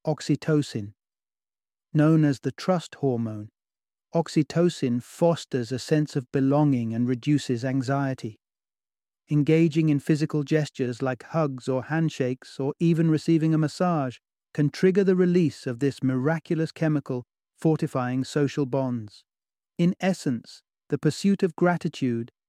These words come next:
and the expansion of your social sphere are foundational elements of a joyful existence. They illuminate a path out of the shadow of depression, guiding you towards a life marked by appreciation and connection.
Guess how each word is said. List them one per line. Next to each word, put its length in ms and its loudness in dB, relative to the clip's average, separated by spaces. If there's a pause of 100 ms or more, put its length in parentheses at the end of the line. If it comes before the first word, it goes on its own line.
and 140 0
the 60 4
expansion 680 -2
of 100 -2
your 140 -2
social 460 0
sphere 480 0 (400)
are 180 0
foundational 880 2 (100)
elements 600 0
of 100 -6
a 60 0
joyful 480 0
existence. 840 -6 (540)
They 180 6
illuminate 560 6
a 80 -2
path 400 0
out 220 0
of 80 -6
the 100 -2
shadow 340 0
of 140 -4
depression, 580 -6 (420)
guiding 380 2
you 140 4
towards 420 -2
a 80 0
life 320 -2
marked 380 -2
by 140 -2
appreciation 760 -2
and 220 -6
connection. 640 -8